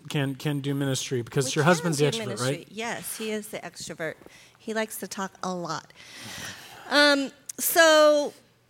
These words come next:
Speaker 2: we live in a community that is really easy to just pull in your garage and shut the garage and go in your house. We have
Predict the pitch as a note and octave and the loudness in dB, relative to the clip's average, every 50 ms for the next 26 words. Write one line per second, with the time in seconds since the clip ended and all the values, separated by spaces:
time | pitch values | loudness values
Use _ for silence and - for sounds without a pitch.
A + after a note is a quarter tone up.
0 | - - A3+ C4+ D#4+ F4+ F#4+ G4 F#4+ F#4 F4 D4+ D#4 D#4 D4 C#4 - - C#4 B3+ | -14 -10 -4 0 2 2 2 2 2 0 0 0 0 -2 -2 -2 -4 -4 -4 -2
1 | A#3+ A#3+ A#3+ A3+ A#3 A#3 A3+ A3+ G#3 G#3 G#3 G#3 G#3 G3+ - - G#3+ G#3 G#3 G#3 | -2 0 0 0 0 -2 -2 -4 -2 0 0 0 0 0 -2 -4 -4 -4 -4 -2
2 | A3+ A3+ A3 A3+ F#3+ - A3 A3 G3+ G#3+ G#3+ G#3+ - G#3+ F3+ G3+ G3 - - - | -2 -2 0 -2 -4 -6 -8 -10 -8 -10 -10 -10 -10 -12 -10 -10 -10 -10 -12 -12
3 | _ - - A#3 A3+ A3 A3 A3 G#3 G3+ G3 - G#3 F#3+ F#3+ F#3+ G3 G3 G3+ F#3+ | _ -12 -6 -6 -4 -4 -4 -6 -6 -8 -8 -6 -4 -4 -4 -4 -4 -6 -8 -8
4 | G3 - G#3+ F#3 - - F#3+ - G3 F#3 F3+ F#3 G3 G3+ F3 G3 F#3+ F#3 F#3 F#3 | -6 -6 -6 -6 -6 -8 -8 -6 -4 -4 -4 -4 -6 -8 -8 -6 -6 -6 -6 -6
5 | F#3+ G3 G3 G3 F3+ F3 F3+ F3 - - G3 G3 G3+ G3 F#3 F3+ F3 | -8 -6 -6 -6 -6 -6 -8 -10 -12 -12 -12 -12 -8 -6 -8 -8 -8